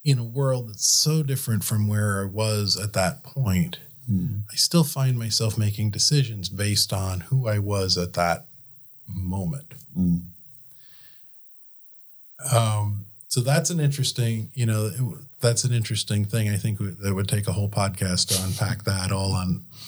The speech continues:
Speaker 1: on its own.
Speaker 2: Oh,
Speaker 1: Um,
Speaker 2: and, and again, it's, uh, I love it. You said twenty years later, you know, I'm, you know, I'm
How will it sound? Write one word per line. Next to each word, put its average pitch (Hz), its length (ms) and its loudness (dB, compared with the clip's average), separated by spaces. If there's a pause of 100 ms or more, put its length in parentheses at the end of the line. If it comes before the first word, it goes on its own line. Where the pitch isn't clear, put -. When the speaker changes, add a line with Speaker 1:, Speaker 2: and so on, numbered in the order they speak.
(140)
Speaker 1:
on 95 200 0
its 92 180 -4
own. 90 380 0 (800)
Speaker 2:
Oh, 101 220 2
Speaker 1:
Um, - 120 -10
Speaker 2:
and, 107 300 0
and 113 160 0
again, 117 500 2
it's, - 340 -2
uh, 82 480 2 (840)
I 170 40 0
love 175 200 4
it. - 140 0
You 165 80 2
said 90 240 0
twenty 87 220 0
years 85 260 2
later, 87 400 0
you 82 180 0
know, 82 200 0
I'm, 82 200 2 (1200)
you 82 140 4
know, 78 140 6
I'm 78 460 0